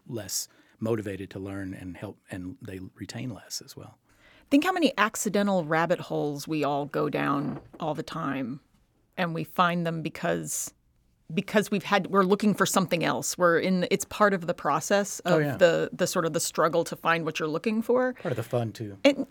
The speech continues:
Speaker 2: and yeah, and I think, but I think, again,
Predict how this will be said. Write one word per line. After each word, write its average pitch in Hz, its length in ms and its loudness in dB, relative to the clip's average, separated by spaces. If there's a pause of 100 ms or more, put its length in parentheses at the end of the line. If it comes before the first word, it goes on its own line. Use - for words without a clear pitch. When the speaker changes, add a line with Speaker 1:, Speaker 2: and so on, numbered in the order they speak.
(100)
Speaker 2:
and 330 200 2
yeah, 415 380 2
and 208 140 4
I 202 80 2
think, 233 460 2 (440)
but 262 80 8
I 269 80 10
think, 285 280 4
again, 226 520 2